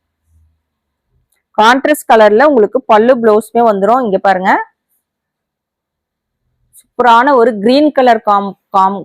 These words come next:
காம்பினேஷன்ஸ். பர்பிள் கலர் with ஒரு கிரீன் கலர் காம்பினேஷன்ல கொண்டு வந்திருக்கோம். So, எல்லா கலருமே பாத்தீங்கன்னா ரொம்ப ஒரு சூப்பரான கலர் காம்பினேஷனோட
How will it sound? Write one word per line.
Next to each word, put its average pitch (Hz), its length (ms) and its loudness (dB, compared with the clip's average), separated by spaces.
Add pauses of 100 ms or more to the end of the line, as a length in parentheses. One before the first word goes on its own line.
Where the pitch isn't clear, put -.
காம்பினேஷன்ஸ். 185 640 -4 (920)
பர்பிள் 214 440 -2
கலர் 277 300 2
with 247 240 -6
ஒரு 214 220 2
கிரீன் 262 320 0
கலர் 247 260 0
காம்பினேஷன்ல 208 640 0
கொண்டு 196 180 -2
வந்திருக்கோம். 190 420 0 (400)
So, 220 60 0 (220)
எல்லா 285 280 0 (120)
கலருமே 262 360 0 (100)
பாத்தீங்கன்னா 226 460 -2
ரொம்ப 233 220 -2 (140)
ஒரு 220 180 0
சூப்பரான 254 480 -4
கலர் 233 240 0
காம்பினேஷனோட 226 560 0